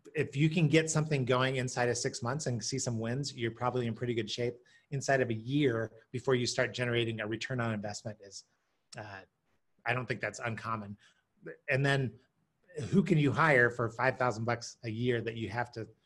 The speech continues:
right? It's kinda like an, uh, an intern that you bring in, right? They're gonna be part-time. The, a college kid who's super smart that you tell exactly what to do, it, it, the, the, they can still, they're gonna get a lot done.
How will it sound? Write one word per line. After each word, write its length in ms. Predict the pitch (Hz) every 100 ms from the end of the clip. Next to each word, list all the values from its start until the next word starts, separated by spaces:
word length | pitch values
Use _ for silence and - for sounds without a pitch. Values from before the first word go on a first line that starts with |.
| _ -
right? 80 | 123
It's 120 | 123
kinda 180 | - 143
like 200 | 120 107
an, 160 | 98 - _ _ -
uh, 280 | 110 104 104 -
an 100 | 131
intern 600 | 135 139 - 113 107 107 - _ _
that 100 | 147
you 80 | 143
bring 260 | 113 127 117
in, 220 | 107 110
right? 240 | 110 113
They're 100 | 117
gonna 160 | 113 117
be 120 | 117
part-time. 600 | 113 127 120 - 123 107 - _ _
The, 260 | 123 110 - _ _ _ -
a 60 | 113
college 540 | - - 160 156 151
kid 220 | - 147
who's 220 | 123 117 -
super 180 | 139
smart 420 | 139 156 135 127 -
that 140 | 117
you 220 | 120 117 110 -
tell 180 | 131
exactly 400 | 135 113 127 127
what 180 | 123 123
to 80 | 120
do, 300 | 127 127 107 - _ _ _ _ _ _ _ _ - 160
it, 160 | 170 -
it, 120 | 151 - _ -
the, 100 | 165 143
the, 120 | 180 - -
they 160 | 131 131
can 180 | 175 143
still, 380 | - 165 156 - -
they're 80 | 254
gonna 120 | 208
get 160 | - 175
a 20 |
lot 240 | 156 156 123
done. 440 | 135 147 95 95